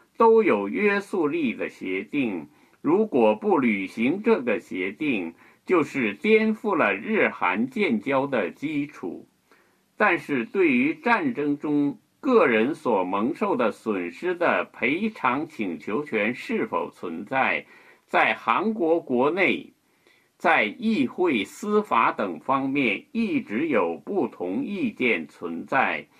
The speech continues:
甚至在国内也有不同的意见。二零一二年五月二十四日，在第二次世界大战中，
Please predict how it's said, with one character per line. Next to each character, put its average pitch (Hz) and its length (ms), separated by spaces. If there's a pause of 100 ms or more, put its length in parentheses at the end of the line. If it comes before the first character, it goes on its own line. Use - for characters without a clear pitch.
(200)
甚 170 380
至 139 100
在 120 260
国 113 300
内 175 420
也 110 300
有 95 340
不 165 200
同 90 320
的 120 140
意 87 440
见。 90 380 (400)
二 196 240
零 147 240
一 185 180
二 196 280
年 113 420
五 95 320
月 127 180
二 151 320
十 117 160
四 127 340
日， 95 400 (300)
在 135 360
第 202 200
二 190 300
次 131 240
世 160 280
界 117 300
大 120 300
战 104 340
中， 110 400